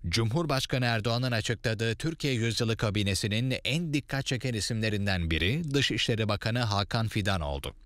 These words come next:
Hakan Fidan'ın Dışişleri Bakanı olarak açıklanmasının ardından başta Azerbaycan olmak üzere birçok ülkeden tebrik mesajı geldi.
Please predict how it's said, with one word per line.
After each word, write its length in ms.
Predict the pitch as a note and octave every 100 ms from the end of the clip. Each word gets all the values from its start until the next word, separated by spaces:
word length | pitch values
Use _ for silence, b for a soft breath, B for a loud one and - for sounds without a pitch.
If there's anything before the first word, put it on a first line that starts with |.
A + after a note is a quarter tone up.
| _ _ _ _ _ -
Hakan 380 | F#2+ G2+ A2 A2
Fidan'ın 500 | G#2 G2 F#2+ C#3 C3
Dışişleri 500 | C3 C3 - A#2 G#2
Bakanı 300 | G2 G#2+ G#2
olarak 280 | G#2 G2+
açıklanmasının 760 | G2+ - G#2 G#2+ G2+ G2+ A2+ A2+
ardından 640 | G2+ F2 E2 D2 D2 A#2 D#3
başta 340 | G2 A2+ F3
Azerbaycan 680 | D#3 A#2+ A#2+ A#2+ A#2+ A#2 C3
olmak 320 | B2 G2+ F#2+ G2
üzere 400 | F2+ F#2+ A2 G2
birçok 360 | C#3+ D#3 C3+
ülkeden 520 | B2 - A2 A2+ B2
tebrik 400 | A#2+ G#2+ G2 F#2
mesajı 340 | F#2+ F2 F2+ F2+
geldi. 440 | E2+ E2 D#2 -